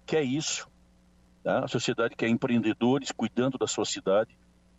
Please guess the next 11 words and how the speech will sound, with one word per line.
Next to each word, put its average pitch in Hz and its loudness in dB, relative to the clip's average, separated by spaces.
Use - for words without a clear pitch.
né? 101 0
A 113 2
sociedade 120 0
pediu 139 0
aqui 131 0
em 113 4
Turvo 123 0
pra 110 -2
que - -2
houvesse 107 2
mudança 104 0